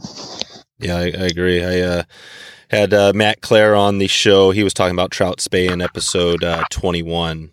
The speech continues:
Um, and, uh, yeah, just a note here, I'll provide links to all the,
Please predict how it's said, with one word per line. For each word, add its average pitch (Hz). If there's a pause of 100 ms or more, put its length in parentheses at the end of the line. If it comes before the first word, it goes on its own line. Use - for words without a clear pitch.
(220)
Um, 82 (1040)
and, 123
uh, -
yeah, 123
just 123
a 120
note 113
here, 117
I'll 110
provide 104
links 101
to -
all 95
the, 92